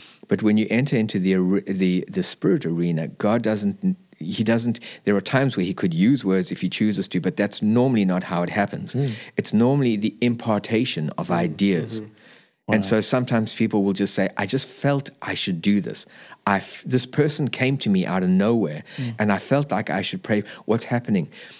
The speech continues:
Speaker 1: It's, it's spirit communication, but it's not dependent on language.
Speaker 3: Mm.
Speaker 1: And so we have to l-, understand that in our communication with God, it's not gonna happen like it does in the natural realm.
Speaker 3: Right.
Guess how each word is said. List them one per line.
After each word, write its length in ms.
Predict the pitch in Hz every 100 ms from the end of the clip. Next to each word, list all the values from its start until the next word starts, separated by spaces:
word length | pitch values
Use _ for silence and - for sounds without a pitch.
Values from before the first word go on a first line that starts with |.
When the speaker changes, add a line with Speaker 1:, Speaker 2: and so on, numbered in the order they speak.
| - _ 117
Speaker 1:
It's, 200 | 117 -
it's 140 | 120 -
spirit 640 | - _ 151 156 123 -
communication, 920 | - 110 104 98 - 120 120 - 82 -
but 120 | 92
it's 160 | 92
not 200 | 104 104
dependent 440 | 101 - 98 92 87
on 220 | 82 90
language. 540 | 104 101 80 - - - 120
Speaker 3:
Mm. 140 | 107 110 - - -
Speaker 1:
And 100 | 104
so 140 | 104
we 100 | 101
have 160 | 107 -
to 80 | 107 101
l-, 60 | 95
understand 520 | 110 113 - 113 113
that 100 | 104
in 160 | - 98
our 240 | 98 98 95 - - -
communication 880 | - 110 107 98 123 147 - 123
with 180 | 98 92
God, 320 | - 101 90
it's 160 | - -
not 200 | 104 135
gonna 160 | 113 107
happen 440 | - 139 - 85
like 240 | 87 87
it 120 | 85 -
does 260 | 87 82
in 140 | - 92
the 80 | 90
natural 400 | 92 92 - 82
realm. 300 | 71 62 - _
Speaker 3:
Right. 360 | 107 98 98